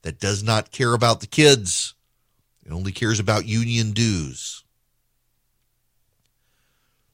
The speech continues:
What are the organizations that fight for school choice? It's called Patriot Mobile.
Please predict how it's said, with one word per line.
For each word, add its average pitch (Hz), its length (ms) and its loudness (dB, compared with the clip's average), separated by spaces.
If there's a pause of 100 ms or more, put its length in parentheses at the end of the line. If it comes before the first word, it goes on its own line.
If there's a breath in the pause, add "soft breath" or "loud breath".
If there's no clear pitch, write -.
(640)
What 139 160 6
are 165 40 8
the 160 80 12
organizations 143 1120 4 (1200)
that 87 240 -8
fight - 800 -6 (640)
for - 160 -8
school - 240 -4
choice? - 600 -8 (1120)
It's - 120 -16
called 80 220 -10
Patriot 95 380 -8
Mobile. 80 340 -10